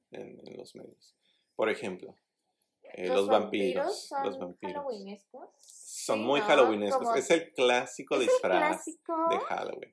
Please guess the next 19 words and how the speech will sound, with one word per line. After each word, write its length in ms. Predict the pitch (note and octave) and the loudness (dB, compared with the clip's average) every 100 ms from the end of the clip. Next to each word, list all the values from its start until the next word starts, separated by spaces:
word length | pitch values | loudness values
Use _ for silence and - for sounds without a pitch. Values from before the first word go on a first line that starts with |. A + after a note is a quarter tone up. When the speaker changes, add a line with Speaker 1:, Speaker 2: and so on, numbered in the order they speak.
| _ - | _ -16
Speaker 1:
Es 240 | A2 - _ | -14 -16 _
clásico. 480 | G2+ G2 - - _ _ _ _ _ _ _ _ _ _ | 0 0 -4 -16 _ _ _ _ _ _ _ _ _ _
Tuve 200 | C#3 D#3+ | 4 4
la 100 | D#3 | 4
fortuna 480 | B2+ A#2 - A#2+ A#2+ | 0 -4 -6 -2 0
de 200 | A2+ G#2 | 0 0
asistir 480 | G2+ G#2+ - A#2 A2+ | -4 -10 -6 -2 -2
a 60 | |
una 180 | A2+ A2+ | -2 -4
fiesta 360 | - A2 - A2+ | -6 -8 -2 0
de 140 | G2+ G2 | 0 -2
disfraces 680 | F#2 - G2 F#2 G2 F2+ | -4 -4 -4 -4 -10 -10
hace 180 | F#2+ - | -10 -8
unos, 260 | G2+ A2 - - | -6 -6 -6 -10
<laughs> 440 | - G#3 E4+ F4 | -12 -4 -2 4
hace 300 | A#2+ A4 A#2+ | 6 8 6
Speaker 2:
<laughs> 20 | |
Speaker 1:
unos 300 | B2 B2+ A#2+ | 4 0 0
días. 420 | A#2 A2+ A2+ - | 0 0 -2 -10